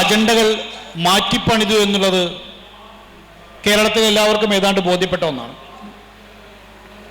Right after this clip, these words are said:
ഇത്തരം ദുരന്തങ്ങൾ ഉണ്ടായ സമയത്ത് അതിൻ്റെ റെസ്ക്യൂ പ്രവർത്തനങ്ങൾക്ക് വേണ്ടി സർക്കാർ സംവിധാനങ്ങളെയോ ദുരന്ത നിവാരണ സേനയൊക്കെ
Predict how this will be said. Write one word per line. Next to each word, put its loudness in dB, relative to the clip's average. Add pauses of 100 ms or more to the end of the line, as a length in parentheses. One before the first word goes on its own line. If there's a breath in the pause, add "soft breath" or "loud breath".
(260)
ഇത്തരം 2
ദുരന്തങ്ങൾ 2
ഉണ്ടായ 4 (140)
സമയത്ത് 0 (2000)
അതിൻ്റെ 2 (100)
റെസ്ക്യൂ 2 (300)
പ്രവർത്തനങ്ങൾക്ക് 2
വേണ്ടി -2 (1700)
സർക്കാർ 0 (120)
സംവിധാനങ്ങളെയോ 2 (880)
ദുരന്ത 2
നിവാരണ 2 (140)
സേനയൊക്കെ 0